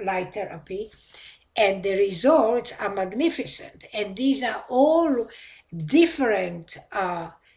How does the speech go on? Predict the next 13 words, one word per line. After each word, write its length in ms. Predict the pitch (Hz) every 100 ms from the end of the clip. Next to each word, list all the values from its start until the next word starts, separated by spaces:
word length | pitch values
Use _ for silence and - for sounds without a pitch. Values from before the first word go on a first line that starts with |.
| _ _ _ -
stimulating 1300 | - - - 320 330 269 214 190 180 - 202 208 - -
electrical 840 | 233 208 233 339 - 233 - 208 165
therapies 800 | 190 165 165 - 180 226 - - - _ _ 180
that 240 | 226 226 -
are 220 | 202 190
actually 840 | 220 226 - 247 220 208 190 180 170
non-invasive 920 | 185 240 330 339 254 226 214 226 175 202
or 100 | 185
minimally 1000 | 190 254 339 381 311 233 208 190 190 185
invasive 680 | 180 180 175 170 202 196 -
to 100 | 202
the 140 | 185
skin. 480 | 180 - 185 180 226